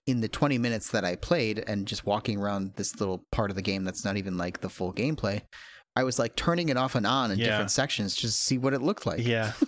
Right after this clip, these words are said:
Speaker 1: <laughs>
Speaker 2: that's exactly what I
Speaker 1: So,
Speaker 2: would do too.
Speaker 1: yeah. And, you know, I, it's gorgeous in a lot of ways where,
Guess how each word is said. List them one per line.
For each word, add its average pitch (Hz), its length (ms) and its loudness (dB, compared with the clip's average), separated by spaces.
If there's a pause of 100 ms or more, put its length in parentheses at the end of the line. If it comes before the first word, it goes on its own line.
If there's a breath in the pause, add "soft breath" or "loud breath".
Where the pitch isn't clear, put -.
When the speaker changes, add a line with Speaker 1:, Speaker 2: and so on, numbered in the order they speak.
Speaker 1:
<laughs> - 200 -18
Speaker 2:
that's 233 320 4
exactly 113 500 2
what 110 120 2
I 110 100 6
Speaker 1:
So, 101 60 4
Speaker 2:
would 110 120 0
do 107 140 0
too. 107 400 0 (340 loud breath)
Speaker 1:
yeah. 277 420 2 (380 loud breath)
And, 208 200 4
you 214 100 2
know, 190 220 2
I, 143 200 0
it's 139 180 0
gorgeous 175 500 2
in 123 100 2
a 123 60 2
lot 113 160 2
of 113 80 0
ways 113 240 0
where, 110 340 2